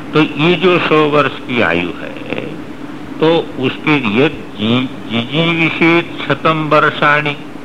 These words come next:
यदि सौ वर्ष जीने की इच्छा यह करे,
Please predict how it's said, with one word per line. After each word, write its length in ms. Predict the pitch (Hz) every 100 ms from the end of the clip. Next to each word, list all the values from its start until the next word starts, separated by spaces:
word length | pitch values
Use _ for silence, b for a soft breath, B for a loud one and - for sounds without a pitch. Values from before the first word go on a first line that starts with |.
| - - -
यदि 260 | 143 143 131
सौ 400 | - 113 123 147
वर्ष 360 | 156 156 -
जीने 580 | 120 90 95 113 127 143
की 320 | 143 147 135
इच्छा 420 | 127 - - 139 139
यह 220 | 135 120
करे, 800 | 101 - - 104 120 156 175 190